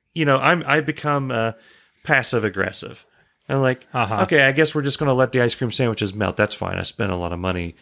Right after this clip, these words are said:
Speaker 1: Those are my ice cream sandwiches. If any one of you takes a bite and starts talking about how much these suck, you're walking home.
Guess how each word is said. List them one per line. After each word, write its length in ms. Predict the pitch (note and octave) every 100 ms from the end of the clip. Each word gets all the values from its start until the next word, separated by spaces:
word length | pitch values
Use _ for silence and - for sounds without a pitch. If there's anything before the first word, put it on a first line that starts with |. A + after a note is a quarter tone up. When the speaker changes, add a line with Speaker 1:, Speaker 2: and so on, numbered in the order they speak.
| _ _
Speaker 1:
Those 180 | - G2+
are 100 | F#2+
my 340 | F#2+ G#2 G#2 G2+
ice 160 | G2+
cream 180 | G#2+ F#2
sandwiches. 540 | - F#2 F#2 F#2 F2+ - - - -
If 180 | A2+ D3
any 200 | F3 F3
one 180 | E3
of 140 | C#3+ G#2
you 240 | G2+ F#2+ - _ -
takes 260 | D3+ D3
a 60 | D#3+
bite 380 | A#2 G#2+ E3+ - _ _ -
and 100 | A#2+
starts 280 | - C3+ -
talking 340 | - D3 C#3
about 220 | C#3 C3+ G#2+
how 420 | B2+ A#2 A2 _ -
much 320 | A#2+ A#2+ -
these 240 | B2+ A#2
suck, 340 | - C#3 D#3 - _ -
you're 180 | A#2
walking 320 | A2 A#2 G#2+ G2
home. 300 | F#2+ E2